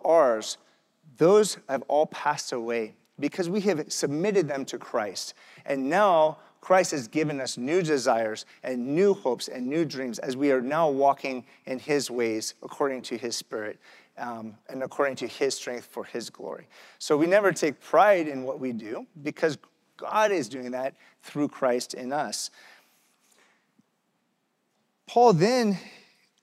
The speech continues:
goes to verse eighteen, and he says, uh, "Now all of these things are from God." And this is bringing in another concept that now we are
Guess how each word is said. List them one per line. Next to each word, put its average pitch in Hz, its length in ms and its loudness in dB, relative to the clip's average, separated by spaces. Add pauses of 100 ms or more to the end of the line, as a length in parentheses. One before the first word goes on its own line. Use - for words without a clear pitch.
goes 165 320 4
to 143 80 0
verse 143 320 2
eighteen, 131 580 0
and 127 140 -2
he 196 380 2 (240)
says, 131 440 2 (460)
uh, 113 240 -10 (260)
"Now 196 460 6
all 220 260 6
of 190 120 6
these 160 180 4
things 139 300 -4
are 131 80 0
from 117 260 -6
God." 107 340 -2 (720)
And 160 80 -4
this 247 140 2
is 196 180 0
bringing 180 400 -2
in 160 120 -2
another 151 340 2
concept 135 680 -2 (120)
that 143 260 2
now 185 440 2
we 160 240 0
are 143 340 6